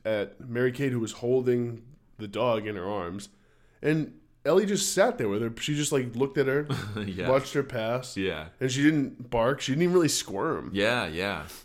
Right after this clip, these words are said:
Speaker 2: That's
Speaker 1: Um,
Speaker 2: great.
Speaker 1: but, uh, so today, for the first time, I tried to leave her for, it was just gonna be an hour.
Speaker 2: Yeah.
Speaker 1: Uh, and it couldn't even be an hour. Uh, in the apartment in a crate,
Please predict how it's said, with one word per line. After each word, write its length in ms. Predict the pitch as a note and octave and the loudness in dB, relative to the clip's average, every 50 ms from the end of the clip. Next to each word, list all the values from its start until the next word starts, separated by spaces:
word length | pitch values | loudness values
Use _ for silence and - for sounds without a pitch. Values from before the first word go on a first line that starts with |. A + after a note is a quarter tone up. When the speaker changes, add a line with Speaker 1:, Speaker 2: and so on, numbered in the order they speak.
| - _ - - | -20 _ -8 -4
Speaker 2:
That's 140 | - B2 | -2 0
Speaker 1:
Um, 120 | A#2 A2+ A2+ A2 | 0 0 0 -2
Speaker 2:
great. 180 | E2 D#2 C#2+ A2 G#2 A2+ - - | -4 -6 -8 -10 -14 -16 -6 0
Speaker 1:
but, 400 | - D#3 C#3+ A#2 G#2+ A#2+ - - - C#3+ - - - - | 2 4 4 4 2 0 -4 -10 -16 -18 -18 -20 -12 -6
uh, 300 | - A#2+ A#2 A2+ A2 A2 | -2 0 0 0 0 -2
so 140 | A2 - B2 A#2 | -2 -4 -6 -4
today, 340 | - B2+ B2+ C3 C3 B2+ | 0 2 4 6 6 4
for 100 | A#2+ A#2+ | 4 2
the 80 | A#2 A2+ | -4 -6
first 280 | - - A#2+ A#2 A#2+ - | -4 -2 -2 0 0 0
time, 140 | A#2+ A#2 | 0 0
I 60 | A#2 A2 | 0 -2
tried 320 | A2+ - A#2+ A#2 A2+ A2+ | -2 0 0 0 0 -2
to 180 | - A#2 A2 A2 | -2 -4 -4 -2
leave 320 | G#2 A2+ A#2+ C3 C3 A#2 | -2 -2 0 0 -2 -2
her 420 | A2+ A#2+ A#2 A#2 A2+ A2+ A2 G#2+ - - - - - | 0 2 2 2 2 2 0 -2 -6 -14 -20 -20 -12
for, 120 | - B2+ A#2+ | -4 -4 -2
it 80 | B2 C3 | 2 4
was 200 | C#3 C#3 C#3 C3+ | 4 4 4 4
just 120 | C3+ - | 2 2
gonna 120 | F3+ D#3 D3 | 2 4 4
be 120 | D3+ D#3 | 4 4
an 60 | C#3+ | 6
hour. 420 | C#3 C#3 C3 B2 G#2+ E2 C#2 C2+ - - | 6 4 4 2 2 0 -2 -6 -8 -6
Speaker 2:
Yeah. 200 | F#2+ F2+ E2 D2 - - - _ - _ _ _ _ - | -4 -4 -4 -4 -6 -10 -18 _ -20 _ _ _ _ -4
Speaker 1:
Uh, 220 | G2 A2 G#2+ G#2 G#2+ | -2 0 2 2 2
and 80 | G#2+ | 2
it 80 | A2 A2+ | 0 -2
couldn't 220 | - C#3 C3 B2+ | -2 -2 0 2
even 160 | B2 A2 A2 G#2+ | 2 0 0 0
be 140 | A2+ A2 | -2 0
an 60 | G#2+ G#2+ | 0 0
hour. 360 | G#2+ G#2+ G2+ G2+ F#2 F#2+ - - - - - - | 0 0 0 0 -2 -2 -4 -8 -16 -20 -10 -4
Uh, 380 | - A2 G#2 G2+ G2 F#2 F2+ F2 - - _ - _ _ _ _ _ _ _ _ | 0 0 2 2 2 2 0 -2 -6 -10 _ -20 _ _ _ _ _ _ _ _
in 200 | - C#3 C#3 C#3 | 0 2 4 4
the 100 | C#3+ C3+ | 4 4
apartment 480 | C3 B2+ - C3+ C#3 C3 A#2 B2 A2+ - | 2 2 2 2 2 4 4 2 0 0
in 120 | B2 B2 | 0 0
a 60 | A#2 - | 0 -2
crate, 500 | - - C3 B2 A2+ G#2 F#2+ G2 - | -4 -2 0 0 2 0 0 -4 -6